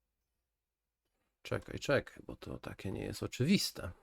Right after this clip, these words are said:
Ten pionek jest dosyć dobry. Mm. To nie jest takie oczywiste. Tu mógłbym zagrać.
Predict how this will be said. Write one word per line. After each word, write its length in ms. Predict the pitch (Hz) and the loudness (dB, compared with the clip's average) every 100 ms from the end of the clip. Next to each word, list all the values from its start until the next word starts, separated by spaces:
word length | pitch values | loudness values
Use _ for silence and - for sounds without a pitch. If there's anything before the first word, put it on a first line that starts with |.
| _ _ | _ _
Ten 120 | - 113 | -10 -2
pionek 380 | 113 101 101 | 2 2 2
jest 220 | 101 101 - | 0 -2 -4
dosyć 460 | 104 117 110 - - | -2 -2 -4 -6 -4
dobry. 560 | 117 147 95 - 98 107 _ _ _ _ _ _ _ _ _ _ _ _ _ _ _ _ _ _ - - _ - | 2 4 2 2 0 -2 _ _ _ _ _ _ _ _ _ _ _ _ _ _ _ _ _ _ -20 -20 _ -2
Mm. 500 | 92 92 90 90 95 - _ _ _ _ _ _ _ _ _ _ _ _ _ _ _ _ _ _ _ _ _ _ _ _ _ _ _ _ _ _ _ | 0 2 2 0 -2 -6 _ _ _ _ _ _ _ _ _ _ _ _ _ _ _ _ _ _ _ _ _ _ _ _ _ _ _ _ _ _ _
To 240 | - - 101 | -10 -2 0
nie 140 | 92 | 2
jest 200 | 104 - | 0 -2
takie 240 | 104 - 127 | -6 -2 -2
oczywiste. 420 | - 131 - 92 | -2 -4 -2 0
Tu 140 | 139 | 2
mógłbym 320 | 113 85 90 | 2 2 -2
zagrać. 500 | 80 85 92 117 - | -4 -4 -4 -4 -6